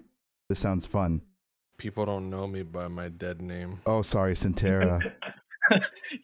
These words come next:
Speaker 3: called him by his dead name,
Speaker 1: It
Speaker 3: man.
Speaker 1: ha-,
Speaker 3: It's too
Speaker 1: I,
Speaker 3: far.
Speaker 1: I know.
Speaker 2: It's, it's, I'm retired, man.
Speaker 1: Yeah,
Speaker 2: My, my
Speaker 1: Sin-
Speaker 2: WoW account is hanging up
Speaker 1: But
Speaker 2: on,
Speaker 1: what
Speaker 2: uh,
Speaker 1: about only,
Speaker 2: Kobrak.
Speaker 1: what about OnlyFlans?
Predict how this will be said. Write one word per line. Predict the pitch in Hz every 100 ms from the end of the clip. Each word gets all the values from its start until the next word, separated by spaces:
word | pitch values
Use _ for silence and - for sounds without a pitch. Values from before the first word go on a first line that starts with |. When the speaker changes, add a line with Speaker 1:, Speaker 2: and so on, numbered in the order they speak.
| -
Speaker 3:
called | 175 170
him |
by | 151
his | 147
dead | 139 165 175
name, | 139 127
Speaker 1:
It | 113
Speaker 3:
man. |
Speaker 1:
ha-, | 117
Speaker 3:
It's | 110
too | 104
Speaker 1:
I, | 113
Speaker 3:
far. | 151
Speaker 1:
I | 147 107 110
know. | 107 104 101
Speaker 2:
It's, | 98 -
it's, | 110 160 - 165 143 -
I'm | 107
retired, | 107 - 120 113 113 113 92 92
man. | 98
Speaker 1:
Yeah, | 107 101
Speaker 2:
My, | 95 95
my |
Speaker 1:
Sin- | 104 104 104
Speaker 2:
WoW | 110 117
account | 107 - 117 101
is | 98 92
hanging | 90 101 110 107
up | 107 104
Speaker 1:
But | - 131
Speaker 2:
on, | 131
Speaker 1:
what | 143
Speaker 2:
uh, |
Speaker 1:
about | 147 156 139
only, | 117 107 98
Speaker 2:
Kobrak. | 104
Speaker 1:
what | 135 147
about | 156 151
OnlyFlans? | 131 165 139 - 90 80 82 82 -